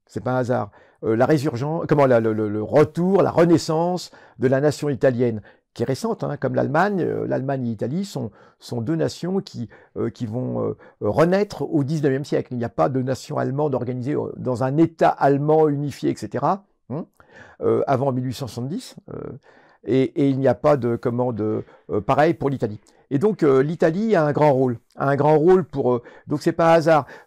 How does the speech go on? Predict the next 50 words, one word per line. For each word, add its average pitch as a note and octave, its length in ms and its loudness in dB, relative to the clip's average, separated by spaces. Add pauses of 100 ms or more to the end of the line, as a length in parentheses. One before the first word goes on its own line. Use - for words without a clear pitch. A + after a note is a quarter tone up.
Quand D#3 120 2
Herzl D3+ 360 4
va, C3 300 4
rencontre C3+ 520 -4
le A#2 80 0
roi, D#3+ 460 4
euh, G1+ 520 -4
Victor C3 360 -4
Emmanuel, C3 360 0
qui - 120 -4
est B2 40 0
plébiscité D3+ 600 0
par A2+ 140 -2
les A2 140 -4
Italiens C3 360 0
pour - 140 -8
devenir A#2 300 0
le A#2 100 0
roi C#3+ 240 4
d'Italie, D#3 380 0
donc C3+ 220 -4 (340)
qui - 80 -4
va A#2+ 180 2
unifier G3 640 2 (340)
tous D3+ 80 -4
ces D3 140 -2
territoires D3 360 2
italiens C#3 380 2
qui - 100 -8
étaient - 120 -6
partagés, C3+ 580 0 (240)
hein, C3+ 240 -4 (340)
euh, G#2+ 120 2
avec A2 200 -2
une A2+ 80 -8
grosse G#2+ 180 -10
partie D3 340 -8
qui A2+ 100 -4
a - 20 -2
été, G#2+ 320 -4 (240)
euh, G#2 80 -6
qui A#2+ 120 -10
était G2+ 120 -6
occupée G2+ 320 -8
par, - 220 -6
justement, C#3 340 -6
l'Empire - 300 -6
austro-hongrois, C#3+ 800 2
et - 20 -2
cetera, D#3 380 -2